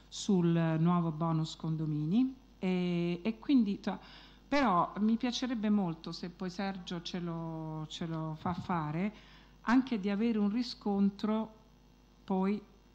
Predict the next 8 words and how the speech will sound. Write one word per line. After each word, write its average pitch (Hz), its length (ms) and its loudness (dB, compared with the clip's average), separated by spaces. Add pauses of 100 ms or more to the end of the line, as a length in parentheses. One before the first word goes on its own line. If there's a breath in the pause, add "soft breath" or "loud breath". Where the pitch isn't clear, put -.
no, 196 360 -2
da 170 240 -8
voi 196 240 -2
che 180 100 -8
state 175 320 -8
in 170 100 -4
prima 175 300 0
linea, 165 420 0